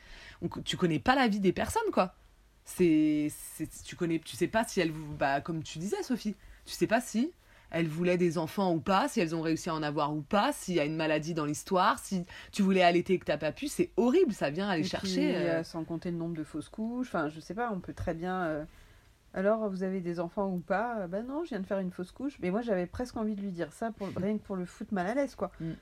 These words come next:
Speaker 2: Pour lui, pour le mettre en face de sa connerie, quoi.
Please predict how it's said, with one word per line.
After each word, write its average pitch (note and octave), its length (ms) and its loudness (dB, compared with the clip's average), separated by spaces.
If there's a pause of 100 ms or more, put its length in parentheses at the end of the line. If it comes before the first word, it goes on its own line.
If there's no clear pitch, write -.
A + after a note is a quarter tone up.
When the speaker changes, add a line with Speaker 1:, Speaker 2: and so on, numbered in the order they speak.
(120)
Speaker 2:
Pour G3 120 -4
lui, F3 160 -4
pour G3 180 -4
le F#3+ 140 0
mettre G3+ 520 -2
en G3 140 0
face - 540 0 (640)
de F3+ 80 -4
sa - 160 -2
connerie, A3+ 480 -2
quoi. - 200 -14